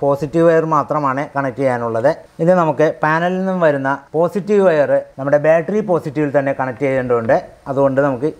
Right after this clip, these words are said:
ഈ battery positive wire അഴിച്ചിട്ട് അതും കൂടി ഇതിലൊന്ന് connect ചെയ്യാം. ഇത് നമുക്ക് ഈ കണക്ടറിൽ connect ചെയ്യാം. ഇനി ഇതിൽ നിന്നും വരുന്ന positive വയറും ഇതിൽ നിന്ന് വരുന്ന positive വയറും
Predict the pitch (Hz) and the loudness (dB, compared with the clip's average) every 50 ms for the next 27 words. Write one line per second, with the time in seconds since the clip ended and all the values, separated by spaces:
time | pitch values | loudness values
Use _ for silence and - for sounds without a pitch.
0 | 143 143 147 131 143 143 143 139 139 160 175 165 165 151 131 131 113 107 135 127 | -6 -6 -2 0 2 2 2 0 -2 -4 -4 -2 -2 -4 -4 -4 -6 -4 -2 0
1 | 127 123 123 123 120 117 - 117 95 - 139 - - - - - _ - - _ | 2 2 2 2 0 -2 -4 -4 0 0 0 0 0 -4 -12 -20 _ -20 -20 _
2 | _ - 143 151 151 175 165 143 135 135 135 120 123 123 123 120 117 113 117 113 | _ -6 -2 -2 0 0 0 0 0 0 0 0 0 -2 -2 -2 -2 -4 -4 -4
3 | - 110 113 110 101 98 104 123 - - - - - - - - - - - - | -6 -6 -6 -4 -4 -4 -4 -6 -8 -12 -20 -20 -20 -20 -20 -20 -20 -20 -20 -20
4 | _ _ _ _ _ _ _ _ - - - - - - _ _ _ _ _ _ | _ _ _ _ _ _ _ _ -20 -20 -20 -20 -20 -20 _ _ _ _ _ _
5 | - - _ _ _ _ - _ _ _ _ _ _ _ _ _ _ - - - | -20 -20 _ _ _ _ -20 _ _ _ _ _ _ _ _ _ _ -14 -14 -14
6 | - - - - - - - - - - - 131 123 135 135 127 117 135 123 113 | -16 -16 -14 -12 -8 -8 -8 -8 -10 -12 -6 -4 -2 -2 -2 -2 -2 -4 -2 -2
7 | 131 131 131 123 - 139 131 135 135 139 131 127 120 98 127 123 117 113 120 143 | -2 -2 -2 -2 0 -2 -2 -2 -2 -4 -4 -4 -4 -4 -4 -2 0 0 0 0
8 | - - - - - - _ _ - _ _ _ - 147 156 156 151 143 170 180 | -2 -6 -14 -20 -20 -20 _ _ -20 _ _ _ -6 -2 0 0 2 2 2 2
9 | 190 185 185 185 185 175 165 147 135 139 139 139 139 - 143 147 151 143 175 156 | 2 2 2 0 2 2 2 0 2 0 -2 -2 -4 -2 -2 -2 -2 -2 -4 -4
10 | - 180 175 165 147 123 113 107 107 117 120 - - _ - 139 143 156 175 175 | -2 0 2 2 2 2 2 0 -2 -4 -8 -10 -14 _ -4 -2 0 0 2 2
11 | 185 185 185 185 185 175 156 143 147 131 117 139 139 139 143 127 110 156 143 127 | 2 2 2 2 2 2 2 0 -2 -2 0 -2 -2 -2 -2 -4 -2 0 2 2
12 | 117 117 117 143 170 | 2 2 0 -2 -4